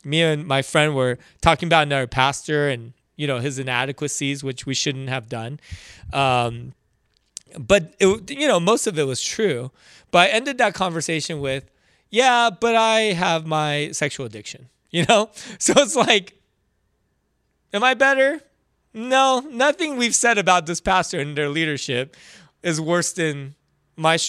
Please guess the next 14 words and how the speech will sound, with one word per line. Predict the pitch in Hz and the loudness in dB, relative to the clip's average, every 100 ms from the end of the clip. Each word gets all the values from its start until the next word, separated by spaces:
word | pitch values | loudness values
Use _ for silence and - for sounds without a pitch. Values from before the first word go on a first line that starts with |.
| - | -4
my | 151 151 | -2 -2
own | 151 | -2
struggle. | - - 175 190 - _ _ _ _ _ _ _ _ - | -8 -6 -8 -8 -16 _ _ _ _ _ _ _ _ -2
And | 180 | 2
I | 233 | 2
would | 302 | 2
just | 247 - | -2 -2
challenge | - 185 214 226 165 | 0 0 0 -2 -6
you, | 147 135 | -6 -2
like, | 143 147 _ _ - | -2 -2 _ _ 0
as | 202 247 220 | 2 2 0
you | 233 175 | -4 0
go | 190 185 190 | 2 4 2
into, | 185 160 180 160 160 | 0 -2 2 2 0